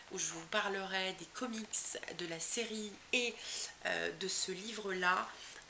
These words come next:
euh, ainsi que des livres plus anciens ou livres de poche, si je dis pas de bêtises, parce qu'il y a des, des textes, euh, collector.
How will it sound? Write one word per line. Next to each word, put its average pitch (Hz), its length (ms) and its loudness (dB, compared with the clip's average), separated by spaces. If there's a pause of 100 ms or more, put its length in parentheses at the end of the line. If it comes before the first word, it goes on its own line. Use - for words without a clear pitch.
euh, 95 540 2
ainsi 202 300 2
que - 120 -8
des 180 260 -2
livres 175 460 -4
plus 185 220 -4
anciens 175 360 -2
ou 180 80 -4
livres 165 200 -6
de 165 80 -8 (120)
poche, - 380 2
si - 60 -6
je - 100 2
dis - 140 -10
pas - 100 -4
de 160 160 -10
bêtises, - 320 -10 (480)
parce - 280 0
qu'il 214 300 -2
y 208 60 6
a 208 60 8
des, 170 340 0 (120)
des 165 80 -2 (100)
textes, - 560 0 (400)
euh, 156 400 -2 (680)
collector. 170 680 4